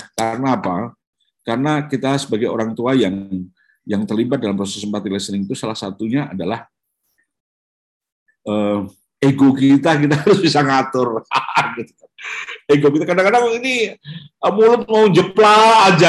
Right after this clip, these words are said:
gitu ya, karena lihat gitu ya. Eh, kadang jeplak, "Terus kamu, kamu harusnya begini, Mbak, kamu harusnya begini, Mas," gitu. <laughs> Mau jeplak aja, padahal, padahal, eh,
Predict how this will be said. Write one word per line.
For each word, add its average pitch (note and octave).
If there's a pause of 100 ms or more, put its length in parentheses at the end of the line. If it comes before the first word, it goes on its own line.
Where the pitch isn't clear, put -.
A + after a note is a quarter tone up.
gitu C#3+
ya, C#3
karena D#3
lihat D3
gitu C3+
ya. B2
Eh, B2 (460)
kadang D#3
jeplak, E3+
"Terus G3
kamu, - (540)
kamu -
harusnya B3+
begini, B3
Mbak, F3 (180)
kamu G3
harusnya A3+
begini, A3+
Mas," F#3
gitu. D3
<laughs> F3
Mau E3+
jeplak F3+ (100)
aja, E3+
padahal, A#3 (240)
padahal, C4+ (100)
eh, F#3+